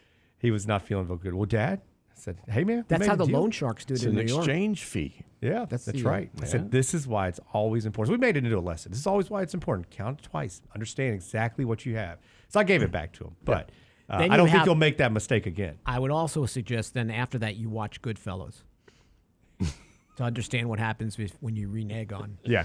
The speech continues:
Speaker 1: you don't pay something back. Well,
Speaker 2: Yeah.
Speaker 1: luckily this wasn't a loan, just an exchange, and, you know, he, he got a kick out of it. We have some rules. You can't take it to school,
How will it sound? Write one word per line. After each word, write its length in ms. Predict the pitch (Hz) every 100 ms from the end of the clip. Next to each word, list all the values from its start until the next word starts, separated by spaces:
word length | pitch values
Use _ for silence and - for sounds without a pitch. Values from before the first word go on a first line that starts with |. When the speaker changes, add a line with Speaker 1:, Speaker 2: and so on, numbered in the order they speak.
| 85
Speaker 1:
you 200 | 101 101
don't 200 | 107 98
pay 160 | 107 98
something 260 | 98 92
back. 160 | 87 95
Well, 60 | 156
Speaker 2:
Yeah. 40 |
Speaker 1:
luckily 140 | 185 180
this 160 | 156
wasn't 220 | 180 147
a 40 | 147
loan, 280 | 127 135 131
just 180 | 135
an 40 | 151
exchange, 520 | - - 120 117 123
and, 160 | 110 95 - - _
you 80 | 131
know, 180 | 117 107 - _ _
he, 240 | - 113 101 - _ -
he 60 |
got 120 | 117 107
a 40 |
kick 220 | - 104
out 140 | 92 90
of 60 |
it. 100 | 107
We 120 | 107
have 120 | 107 -
some 160 | 131
rules. 240 | 107 110 104
You 60 |
can't 180 | 110 95
take 140 | 104
it 40 | -
to 60 | 135
school, 380 | - 104 113